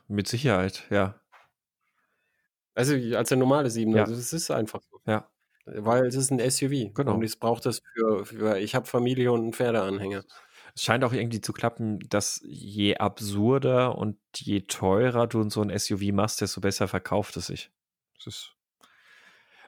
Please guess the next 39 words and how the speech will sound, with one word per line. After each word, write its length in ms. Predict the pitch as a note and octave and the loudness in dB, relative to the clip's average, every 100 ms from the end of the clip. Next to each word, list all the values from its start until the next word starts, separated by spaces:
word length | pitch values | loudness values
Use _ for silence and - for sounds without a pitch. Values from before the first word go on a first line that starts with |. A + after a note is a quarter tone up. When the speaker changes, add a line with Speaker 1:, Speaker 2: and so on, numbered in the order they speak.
| - | -10
Speaker 1:
und 220 | D3 C#3 | -4 -2
stimmt, 200 | - F#3 | -2 2
das 60 | A#2+ | 4
Speaker 2:
Ja, 100 | B2 | 6
Speaker 1:
passt 220 | B2+ - | 4 4
ja 80 | B2+ | 2
dann 140 | B2 | 2
auch 160 | A2+ C#3+ | 2 2
Speaker 2:
so 40 | |
Speaker 1:
wieder 140 | A2+ G2+ | 4 4
Speaker 2:
lang 180 | B2 | 4
Speaker 1:
mit 240 | B2+ G#2+ A2 | 2 0 2
der 100 | G#2 | 2
Analogie 520 | G#2 G2+ G2 G#2+ A2+ | 2 2 2 2 2
S 180 | G#2 - | 0 0
U 80 | G#2 | -2
V 120 | G#2 | 0
und 140 | A2+ G2 | 0 2
Reiseenduro 640 | G#2 B2 A2+ A#2+ A#2 A2+ | 2 2 0 2 2 2
ist 140 | G#2+ | 2
ja 100 | A#2 | 2
bei 120 | G#2+ | 2
B 140 | G2+ G#2+ | 2 2
M 100 | G#2 | 2
W 120 | G#2 | 0
genauso. 460 | G#2 A2 A2 G#2 E2+ | 2 2 2 0 -4
Also, 340 | - F#2 F2 - - - - | -2 -2 -2 -6 -18 -20 -12
stimmt, 320 | - - G#2 | -8 -6 -4
da 40 | E2+ | -2
sind 140 | F#2+ | 0
wir 60 | F#2+ | 0
eigentlich 280 | F#2 - - | 0 -4 -8
durchgehend 480 | G#2 G#2 - F#2+ F#2+ | -2 -2 0 -2 -2
konstant 400 | - F#2+ G2 G2+ | -6 -4 -4 -4
bei 140 | - | -4
B 100 | F2 | -4
M 120 | E2+ | -4
W. 120 | F#2 A2+ - - - _ _ _ | -2 -4 -8 -20 -20 _ _ _
Ähm, 460 | - F#2+ F#2+ F#2 | 0 2 4 0